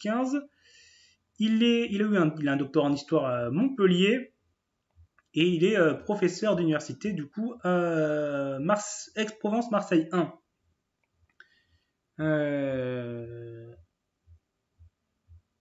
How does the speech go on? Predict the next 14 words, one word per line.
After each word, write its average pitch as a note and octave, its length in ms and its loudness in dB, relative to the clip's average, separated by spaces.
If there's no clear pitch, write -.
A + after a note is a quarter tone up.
non, F3+ 320 -4
il F3 80 -6
y E3+ 40 0
a F3 40 2
un F3 60 0
doctorat F#3+ 340 2
s-, - 120 -8
il G#3 80 0
a A3+ 60 4
fait C#4+ 80 4
son G#3 220 -6
doctorat A3 340 -4
sur - 260 -8
quoi ? D3 420 2